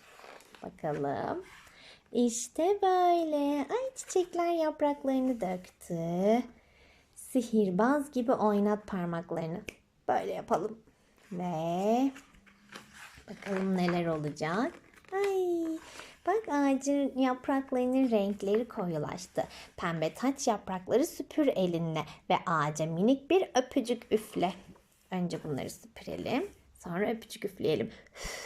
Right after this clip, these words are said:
Bir tane öpücük koyalım. Üf, yaptım. Bakalım neler olacak. Salla bakalım ağacı. Ay elmalar çıktı Alparslan.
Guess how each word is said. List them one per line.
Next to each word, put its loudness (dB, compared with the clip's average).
Bir -20
tane -4
öpücük -8
koyalım. 2
Üf, -8
yaptım. 2
Bakalım -2
neler 4
olacak. -2
Salla 4
bakalım 4
ağacı. 2
Ay 6
elmalar 2
çıktı -2
Alparslan. -2